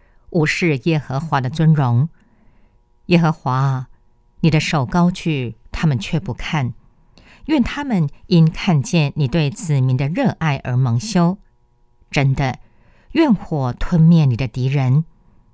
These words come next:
耶和华啊，愿你赐我们平安，因为我们所做的一切，其实都由你为我们成就。耶和华我们的神啊，在你以外，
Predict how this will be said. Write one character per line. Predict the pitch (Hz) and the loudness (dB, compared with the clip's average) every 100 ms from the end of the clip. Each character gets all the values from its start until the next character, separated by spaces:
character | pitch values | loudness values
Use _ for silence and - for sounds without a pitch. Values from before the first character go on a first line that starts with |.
| _ _ _ _ | _ _ _ _
耶 | 170 | 2
和 | 147 135 | 2 0
华 | - 123 | -4 -4
啊， | 135 135 135 _ _ _ _ _ _ - | -2 -2 -4 _ _ _ _ _ _ 0
愿 | 202 160 | 4 6
你 | 143 143 131 | 6 2 0
赐 | - 233 185 | -4 -4 0
我 | 156 131 | 0 2
们 | 127 | 0
平 | - 139 123 | -2 -2 -2
安， | - 175 185 196 _ _ _ _ _ - | 0 2 2 0 _ _ _ _ _ -10
因 | - 160 160 | 6 6 6
为 | 160 147 | 2 0
我 | 156 | 0
们 | 139 139 | 2 0
所 | 185 208 151 123 | -2 -4 -4 -4
做 | 208 | -4
的 | 156 | -4
一 | 139 127 | -4 -8
切， | - 175 147 120 - _ _ _ | -8 -4 -4 -4 -14 _ _ _
其 | - 220 262 | -12 -6 -4
实 | 320 - 175 202 - - | -4 0 2 2 -2 -4
都 | - 320 | 2 4
由 | 202 220 | 4 4
你 | 269 123 - | 4 0 2
为 | 170 | 0
我 | 123 | 2
们 | 120 120 | 0 -2
成 | - 120 | -2 -4
就。 | 117 185 151 - _ _ _ _ _ _ _ - _ - | -2 0 -2 -4 _ _ _ _ _ _ _ -20 _ 0
耶 | 170 | 2
和 | 151 | 2
华 | - 135 135 | -4 -2 -2
我 | 139 | -2
们 | 123 | -4
的 | 139 | -4
神 | - 139 123 147 | -4 -2 -2 -2
啊， | 131 135 - _ _ _ _ - | -4 -8 -20 _ _ _ _ -12
在 | - 208 | 0 2
你 | 147 160 | 4 2
以 | 156 | 0
外， | 113 165 151 131 | -2 -2 -2 -4